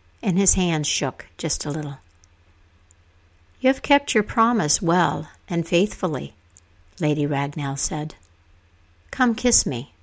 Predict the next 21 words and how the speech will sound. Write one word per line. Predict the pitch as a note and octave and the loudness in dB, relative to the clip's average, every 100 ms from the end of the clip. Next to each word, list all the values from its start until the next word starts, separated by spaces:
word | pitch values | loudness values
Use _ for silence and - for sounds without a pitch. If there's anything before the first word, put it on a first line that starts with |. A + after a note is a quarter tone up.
| _ _ _ _ F#3 | _ _ _ _ 0
now | D#3 | 2
that | D3+ D#3+ | 2 2
we | D#3+ | 2
are | C#3 | 2
wedded." | D3 D3 C#3+ C3+ - - _ _ _ _ _ _ _ _ _ _ _ _ _ | 0 -2 -2 -6 -12 -20 _ _ _ _ _ _ _ _ _ _ _ _ _
Gawain | F#3+ E3+ E3 E3 D#3+ E3 G#3+ _ _ _ _ G#3+ | -2 0 0 0 -2 -6 -10 _ _ _ _ 0
went | A#3 A#3+ | 0 0
to | - D3+ | -2 -2
her | D3 C#3 | 0 -2
at | - | -2
once. | D#3 C3 - - - _ _ _ _ _ _ _ _ _ | -2 -4 -4 -6 -6 _ _ _ _ _ _ _ _ _
His | B3 - | 0 0
stomach | - E3 D3+ - | 0 0 -2 -2
was | D3+ - | -4 -4
churning, | - D3 C#3+ C3+ C3+ _ _ _ _ _ _ _ _ | -2 -2 -2 -4 -10 _ _ _ _ _ _ _ _
but | - F3 | 0 4
he | A3 | 6
looked | A#3 B3+ - | 6 2 0
into | G#3+ G3+ G#3 | 0 2 2
her | E3+ D3+ | 2 0
eyes, | D3+ D#3 D3 C3+ C#3 | 0 0 0 -2 -6